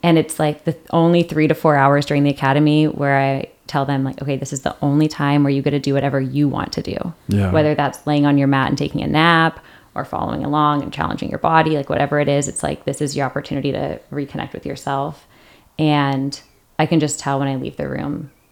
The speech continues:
Speaker 1: the change in energy of, like, going from that really high-paced, stressful environment to, like,
Speaker 2: For sure.
Speaker 1: giving themselves an hour to chill out and rest, how important that is. So really
Speaker 2: Was it
Speaker 1: grateful that CAL FIRE'S let me do that.
Speaker 2: Yeah, I was gonna ask, was it difficult to negotiate,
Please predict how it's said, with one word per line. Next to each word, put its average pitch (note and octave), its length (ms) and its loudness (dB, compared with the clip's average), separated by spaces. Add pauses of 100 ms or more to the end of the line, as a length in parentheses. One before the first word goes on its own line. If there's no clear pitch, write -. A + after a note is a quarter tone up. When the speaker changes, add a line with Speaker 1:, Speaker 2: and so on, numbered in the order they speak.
(480)
Speaker 1:
the C#3 500 -2
change D3 380 2
in C3+ 80 -2
energy - 480 -6
of, - 100 -4
like, - 160 -2
going - 200 -6
from - 140 -6
that - 140 -4
really - 360 -4
high-paced, - 760 -10
stressful - 420 -8
environment - 640 -4
to, - 100 -6
like, - 80 0
Speaker 2:
For G2+ 140 2
sure. G2 400 -4
Speaker 1:
giving C#3+ 200 0
themselves C#3+ 360 -2
an C#3 60 0
hour D3 260 0
to D#3+ 260 -4 (140)
chill D3 200 -2
out C#3 200 0
and C#3+ 100 -6
rest, C#3 380 -4 (340)
how C#3+ 140 -6
important C#3+ 420 -4
that - 140 -6
is. - 240 -8
So - 260 -8 (300)
really E3+ 160 6
Speaker 2:
Was - 80 6
it C3 40 6
Speaker 1:
grateful - 280 4
that C#3+ 120 -4
CAL C#3+ 180 2
FIRE'S C#3+ 260 -4
let C#3+ 100 -8
me C#3+ 220 -4
do D3+ 160 -6
that. - 280 -6
Speaker 2:
Yeah, C3 220 8
I C3 40 8
was B2 120 6
gonna C3 120 10
ask, C3+ 180 4
was A#2+ 120 6
it A#2 120 6
difficult A#2+ 460 6
to A#2+ 140 4
negotiate, A2+ 880 4